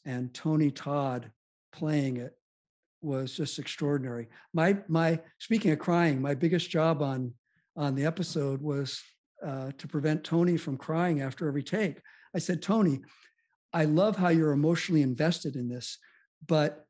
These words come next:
you can't cry on every take. You got, you gotta, you gotta pick your <laughs> moments here," because he, I, I don't, I don't know how he could go home at night and, and go to sleep because he just gave the investment that he put into that.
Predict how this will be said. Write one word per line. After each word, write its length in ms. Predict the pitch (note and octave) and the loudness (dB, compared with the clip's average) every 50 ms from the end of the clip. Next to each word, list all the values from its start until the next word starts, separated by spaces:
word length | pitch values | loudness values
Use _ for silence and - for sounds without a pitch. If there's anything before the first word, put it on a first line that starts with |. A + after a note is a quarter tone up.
| _ _ | _ _
you 80 | F3+ | -2
can't 300 | D#3+ - G3+ A3 - - | 0 2 2 2 2 0
cry 240 | - - G3 E3+ D#3 | -2 -2 2 2 2
on 160 | D3 C#3+ D#3+ - | 2 2 0 0
every 260 | E3+ E3+ E3 D#3 C3+ | 0 2 2 2 0
take. 400 | C3+ - D3 C#3+ C3+ A#2 - - D#3+ | 0 0 -2 -2 -2 -2 -2 -2 0
You 60 | D3 | 0
got, 300 | E3 F3 F3+ F3+ F#3 - | 2 2 0 0 0 0
you 80 | E3 D3 | 0 0
gotta, 400 | F3 F3 F3+ E3 C#3+ C3+ D#3 - _ | 2 2 2 2 0 -2 -4 -4 _
you 80 | D#3+ C#3+ | -2 0
gotta 220 | F#3+ F#3 E3 D#3 | 2 2 2 0
pick 260 | - - G3+ G3+ - | 0 0 -4 -2 -2
your 100 | F#3+ E3+ | -2 0
<laughs> 20 | C#3+ | 2
moments 520 | D3 D3 D3 A#3 A3+ E3 D3+ C#3 - - | 4 4 4 6 6 4 4 2 0 -2
here," 300 | - D3 B2 A#2 A2+ - _ _ _ _ _ _ _ _ _ _ | -2 -2 -2 -2 -6 -10 _ _ _ _ _ _ _ _ _ _
because 380 | - E3 - - F3 F3+ - - | -4 -4 -2 0 -2 -2 -2 -4
he, 300 | - G#3+ G3 G#3 A#3 - - - _ _ _ _ | -2 0 0 0 0 -2 -12 -20 _ _ _ _
I, 100 | - F#3 - - | -6 -6 -4 -2
I 120 | G3+ A3+ C4+ | 0 0 2
don't, 180 | D4+ B3 - - - - - _ _ _ _ - - - _ _ | 0 0 -2 -8 -16 -20 -20 _ _ _ _ -20 -20 -20 _ _
I 120 | - A#3 B3 | -4 0 2
don't 120 | C#4+ D#4 | 2 4
know 120 | B3 G#3 G3 | 4 4 4
how 160 | G#3+ G3+ G3 | 4 4 4
he 100 | F#3 F3 | 4 2
could 160 | - F#3+ D#3 | 0 0 0
go 140 | F3 E3+ E3 | 2 2 0
home 340 | - - G3+ A#3+ C#4+ C4 A#3 | 0 -2 -2 0 0 0 0
at 120 | - - | -2 -2
night 300 | D3 C#3 C#3 C3 C3+ E3 - _ _ _ _ _ _ _ - | -2 0 0 -2 -2 -4 -8 _ _ _ _ _ _ _ -2
and, 400 | D#3+ D#3 D3+ D3+ D#3 D#3 D3+ D3+ - - | 0 0 2 2 0 0 -2 -4 -4 0
and 120 | F3+ D#3+ D#3 | 2 2 4
go 120 | G3 G3+ | 4 4
to 100 | F#3+ E3+ | 4 2
sleep 520 | E3 - - - G#3+ B3 E4 D#4 - - - | 0 -2 -4 -2 2 4 4 4 4 2 -2
because 360 | D#3+ - - E3+ E3+ - - | -2 0 0 -2 -2 -2 -4
he 140 | - G#3+ G#3+ | -6 -6 -4
just 280 | - B3+ G#3+ - - | -2 -2 -4 -4 -2
gave 260 | - F#3 F3 F3 E3+ E3 - - - - - - - | 0 2 2 2 2 -2 -8 -18 -20 -20 -20 -18 -8
the 240 | E3+ E3+ F3 F3+ E3+ | -4 -2 0 2 2
investment 840 | D#3+ D3+ C3+ C#3+ C3+ F#3 A#3 C4 C4 - - F#3 E3 D3 C#3 D#3+ - | 2 2 0 -2 -2 0 0 0 -2 -2 0 2 2 2 0 0 -2
that 120 | D#3+ C#3+ | -4 -4
he 200 | - - G3 F3+ | 0 0 0 0
put 260 | - - - F#3+ F3 | 0 0 0 0 2
into 180 | F#3 F3 D#3 C#3 | 2 2 0 0
that. 260 | B2+ B2+ C3 C3 - | -2 -4 -6 -8 -12